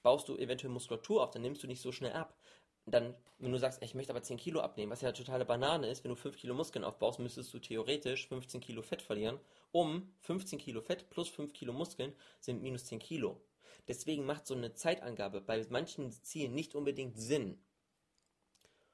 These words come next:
Wenn du sagst, „Ich möchte einfach nur dreimal die Woche ins Studio gehen“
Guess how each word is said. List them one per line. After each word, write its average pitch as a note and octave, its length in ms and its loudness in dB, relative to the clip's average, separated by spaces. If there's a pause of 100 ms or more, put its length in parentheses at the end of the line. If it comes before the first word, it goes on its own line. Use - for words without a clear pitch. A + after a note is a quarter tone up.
(100)
Wenn C#3 200 4
du D3 100 6
sagst, D3 400 4
„Ich A#2+ 80 -10
möchte C3 320 -2
einfach C3+ 200 -2
nur A#2+ 120 -4
dreimal B2+ 400 -2
die A#2 100 -8
Woche B2 160 -4
ins A2 100 -6
Studio D3 300 0
gehen“ F#2+ 280 -8